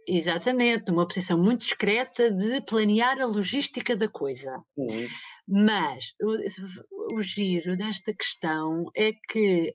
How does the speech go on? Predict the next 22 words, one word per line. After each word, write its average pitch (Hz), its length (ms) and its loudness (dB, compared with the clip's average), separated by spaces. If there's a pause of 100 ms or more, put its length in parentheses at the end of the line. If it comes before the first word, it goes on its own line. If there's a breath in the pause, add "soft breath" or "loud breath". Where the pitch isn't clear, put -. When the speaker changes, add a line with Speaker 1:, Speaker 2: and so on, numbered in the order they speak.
(100)
Speaker 1:
eh, 156 160 0
se - 200 -10
diz 208 240 0
tão 208 160 0
mal 202 280 2
dos 175 160 -6
militares, 160 840 -2
quando 202 240 -2
foi 208 260 2
decretado 196 500 -2
o 180 60 -4
primeiro 202 280 0
estado 196 300 -4
de 190 60 2
emergência, 185 800 -2 (520 loud breath)
eu 202 140 4
lembro-me 202 360 4
de 180 80 -10
ter 208 60 2
escrito 202 400 0
na 196 120 2
altura 185 600 2